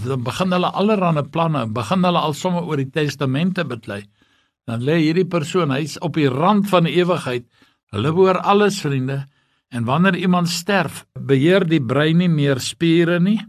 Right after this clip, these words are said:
Daarom jou blaas sal gaan en jy sal selfs, sal daar stoelgang wees. Ek sê nie by, by almal nie. Alhoewel die liggaam dood is,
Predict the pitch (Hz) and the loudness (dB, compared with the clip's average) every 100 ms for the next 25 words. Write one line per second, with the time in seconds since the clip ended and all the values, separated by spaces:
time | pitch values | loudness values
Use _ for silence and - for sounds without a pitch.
0 | - _ _ _ _ _ _ _ _ 123 | -16 _ _ _ _ _ _ _ _ -4
1 | 131 160 175 170 170 135 120 113 131 156 | 0 2 2 2 0 -4 -4 -4 0 2
2 | 180 175 - - - - 151 143 - 175 | 0 -2 -8 -10 -10 -4 -2 -2 -2 0
3 | 175 165 123 117 123 - 135 - - 151 | 2 2 0 -4 -4 -4 -4 -4 -2 0
4 | 139 135 - _ _ _ _ _ _ - | -2 -4 -14 _ _ _ _ _ _ -6
5 | 131 131 127 127 - 160 151 139 135 127 | -4 -2 -2 -4 -4 -2 0 0 -2 -2
6 | 110 113 104 107 104 147 143 131 120 - | -4 -6 -6 -10 -10 -4 -4 -4 -8 -10
7 | 120 - 143 131 117 110 113 - _ _ | -8 -6 -4 -4 -6 -8 -12 -16 _ _
8 | _ _ _ _ _ _ 131 139 160 170 | _ _ _ _ _ _ -2 0 2 4
9 | 208 226 208 175 180 180 170 151 107 120 | 4 4 4 4 4 2 2 2 0 2
10 | 131 135 131 104 101 - - | 2 2 -2 -6 -6 -12 -16